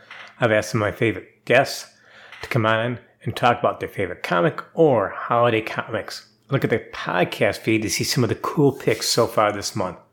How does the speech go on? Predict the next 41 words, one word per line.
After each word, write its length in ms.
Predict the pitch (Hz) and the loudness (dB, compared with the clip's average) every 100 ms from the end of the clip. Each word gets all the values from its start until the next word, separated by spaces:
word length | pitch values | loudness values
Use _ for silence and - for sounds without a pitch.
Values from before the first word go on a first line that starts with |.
| _ _ _ _ _ - - - - _ | _ _ _ _ _ -20 -20 -20 -20 _
Today, 260 | 165 196 160 | 4 6 8
though, 300 | 117 104 101 - _ | 6 2 -6 -20 _
I'm 200 | - 139 | 0 0
talking 320 | - 131 123 120 | 4 2 2 -2
about 200 | 101 101 | -2 -2
those 200 | 107 - | -6 -2
unlimited 480 | 131 131 123 117 110 | -2 0 0 -2 -4
comic 340 | - 110 107 - | -4 -2 -2 -2
apps 280 | 95 - | -4 -4
where 180 | - 110 | -8 -2
you 80 | 107 | 0
can 120 | 117 | 2
read 220 | 113 113 | 2 2
digital 280 | 101 113 113 | 0 -2 -4
comics 440 | - 113 104 101 98 | -4 -4 -4 -6 -6
on 80 | |
your 120 | 98 - | -6 -2
phone 240 | 117 110 | 0 2
or 80 | 107 | -2
tablet. 540 | - 107 90 92 92 _ _ - _ | -2 -4 -4 -6 -12 _ _ -20 _
There's 220 | 143 127 | 0 2
Hoopla, 580 | - 139 120 - 90 - | 4 2 4 -2 -6 -6
Marvel 380 | 117 120 120 123 | 4 6 6 2
Unlimited, 520 | 110 98 92 98 95 _ | -2 -6 -8 -10 -12 _
Comixology 680 | 127 120 - 123 113 107 110 | -6 -4 0 2 2 2 -2
Unlimited, 560 | 107 101 90 - 90 _ - - _ 117 | -2 -4 -6 -8 -8 _ -20 -20 _ 0
D 220 | 135 139 | 2 2
C 540 | - 143 127 104 - | 2 2 2 0 -4
Universe 420 | 117 110 98 98 - | 0 0 0 -4 -4
Infinite. 600 | 101 92 98 90 82 - _ _ _ _ _ _ _ _ _ _ _ _ _ _ | -6 -4 -8 -8 -10 -14 _ _ _ _ _ _ _ _ _ _ _ _ _ _
You 80 | 151 | 0
can 140 | 165 | 0
also 260 | 156 185 175 | 4 4 4
see 180 | - 135 | 4 4
this 240 | 117 - 110 | 4 2 -2
episode 340 | - - 127 | -2 -2 -2
as 80 | 104 | -2
a 60 | |
companion 460 | - 104 - 120 113 | -6 -6 -2 -2 -2
to 120 | - | -4
episode 400 | - - 113 104 | -4 -2 -2 -2